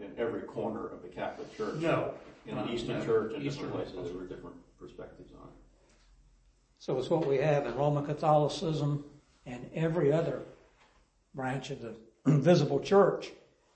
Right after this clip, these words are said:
Speaker 3: is that a lot of the people don't even know what their official doctrine or dogma is,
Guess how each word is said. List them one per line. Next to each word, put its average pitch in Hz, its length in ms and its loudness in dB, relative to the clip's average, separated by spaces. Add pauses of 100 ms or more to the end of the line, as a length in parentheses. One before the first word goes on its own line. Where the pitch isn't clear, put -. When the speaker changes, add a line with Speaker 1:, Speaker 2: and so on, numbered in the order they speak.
(400)
Speaker 3:
is 151 280 4
that 151 100 4
a 143 60 6
lot 170 260 8
of 160 60 4
the 143 80 0
people 143 380 0
don't 139 200 0
even 127 360 -4
know 131 300 0
what 123 340 -4 (1000)
their 151 200 4
official 151 680 -2
doctrine 147 420 2
or 127 200 -6
dogma 139 440 2 (200)
is, 156 460 0